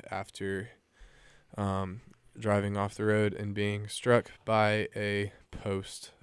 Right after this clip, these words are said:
Um, and Craig was an Irish driver, um, only thirty-three years old, multiple rally winner, won his first rally all the way back in twenty eleven in Germany. Um,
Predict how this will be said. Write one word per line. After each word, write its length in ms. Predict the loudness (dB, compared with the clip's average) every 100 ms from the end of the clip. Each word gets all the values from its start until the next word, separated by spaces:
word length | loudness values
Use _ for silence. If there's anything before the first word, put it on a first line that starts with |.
| _
Um, 440 | -12 -10 -12 -16 -20 _ -20 -10
and 300 | -6 -6 -8 _ _ _ _ _
Craig 400 | 6 8 8 6
was 580 | 4 6 8 6 2 -6 _
an 140 | -8
Irish 320 | 2 4 4
driver, 520 | 6 6 8 8 4 0 _ _ -20 -20 _ _
um, 320 | -2 0 0 0
only 180 | 0 0
thirty-three 480 | 4 4 4 4 6
years 240 | 6 4
old, 240 | 6 4 4 -4
multiple 540 | -8 -4 -4 -4 -2
rally 340 | 2 2 2 0
winner, 420 | 0 2 0 -2 -10 -14
won 200 | -8 -8
his 160 | -8
first 320 | -8 -8 -6 -4
rally 400 | -4 -2 -4 -6 _ -20 -20 -20 _
all 100 | 0
the 100 | 4
way 160 | 4 4
back 420 | 4 2 0 -6 -8
in 380 | -4 -4 -6 -10 -12
twenty 260 | -6 -6
eleven 520 | -6 -2 0 2 0 -4 -10
in 320 | -8 -6 -6
Germany. 520 | 2 4 6 4 2 -2 -14 -12
Um, 360 | -10 -8 -10